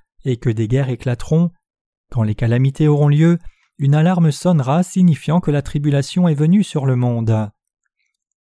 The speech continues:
Toutes les créatures vivantes ont le pouvoir de savoir à l'avance la venue des catastrophes naturelles et de chercher à y échapper instinctivement. Quand vous allez sur les bords de mer,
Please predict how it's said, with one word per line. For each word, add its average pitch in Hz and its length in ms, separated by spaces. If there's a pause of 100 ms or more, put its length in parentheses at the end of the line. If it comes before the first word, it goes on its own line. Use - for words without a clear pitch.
(440)
Toutes 127 200
les 123 100
créatures 131 480
vivantes 151 440 (420)
ont 143 140
le 147 120
pouvoir 170 460
de 135 100
savoir 147 400
à 127 60
l'avance 131 420
la 123 100
venue 131 260
des 127 120
catastrophes 135 560
naturelles 151 600 (340)
et 127 140
de 120 140
chercher 156 440
à 165 60
y 123 140
échapper 139 460
instinctivement. 139 880 (640)
Quand 123 100
vous 110 220
allez 110 160
sur 117 220
les 113 100
bords 123 180
de 131 100
mer, 143 340